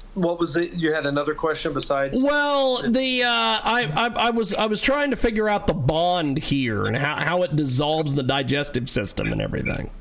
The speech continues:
Speaker 1: Yeah. So our bond, if it's a nano product, is, is a surfactant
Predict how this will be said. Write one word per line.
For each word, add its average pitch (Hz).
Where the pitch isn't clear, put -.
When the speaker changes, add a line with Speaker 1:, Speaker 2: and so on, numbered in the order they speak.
Speaker 1:
Yeah. 214
So 185
our 240
bond, 131
if 143
it's 139
a 147
nano 151
product, 120
is, 139
is 135
a 139
surfactant 156